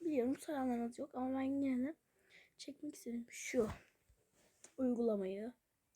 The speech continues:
indiriyorsunuz. Şöyle, heh, şu uygulama. Hepiniz gördünüz zaten.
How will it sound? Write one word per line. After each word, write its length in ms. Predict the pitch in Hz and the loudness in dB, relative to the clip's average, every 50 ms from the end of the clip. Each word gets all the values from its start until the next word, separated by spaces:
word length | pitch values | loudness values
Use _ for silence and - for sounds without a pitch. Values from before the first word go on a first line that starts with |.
| _ _ | _ _
indiriyorsunuz. 1120 | - 240 240 247 254 247 262 262 262 262 - - 269 269 269 277 285 285 - - - - - _ _ _ _ _ _ _ _ _ _ _ _ _ _ _ _ - - - _ _ _ _ - - - _ _ _ _ _ _ _ _ _ _ _ _ _ _ _ _ _ _ _ _ _ _ _ _ _ _ _ _ _ _ | -4 -2 0 0 0 0 0 0 -2 -2 -4 -6 -6 -4 -4 -4 -6 -8 -12 -20 -20 -20 -20 _ _ _ _ _ _ _ _ _ _ _ _ _ _ _ _ -20 -20 -20 _ _ _ _ -20 -20 -20 _ _ _ _ _ _ _ _ _ _ _ _ _ _ _ _ _ _ _ _ _ _ _ _ _ _ _ _ _ _
Şöyle, 260 | 277 269 269 269 262 - _ _ _ _ | -10 -8 -6 -6 -8 -10 _ _ _ _
heh, 100 | - 247 - - _ _ _ _ _ _ _ _ _ _ _ | -10 -10 -10 -12 _ _ _ _ _ _ _ _ _ _ _
şu 180 | - - - 302 | -20 -16 -12 -8
uygulama. 480 | 262 247 240 269 233 233 233 233 240 - - _ _ _ _ _ _ _ _ _ _ _ _ _ | -8 -8 -8 -8 -8 -10 -10 -10 -12 -12 -16 _ _ _ _ _ _ _ _ _ _ _ _ _
Hepiniz 340 | - 277 - 254 247 254 254 | -16 -10 -4 -4 -2 0 0
gördünüz 460 | 254 254 247 240 233 - - 233 240 | 2 2 2 0 -2 -6 -10 -14 -16
zaten. 400 | - 214 220 220 233 233 247 262 | -18 -18 -16 -16 -16 -16 -16 -18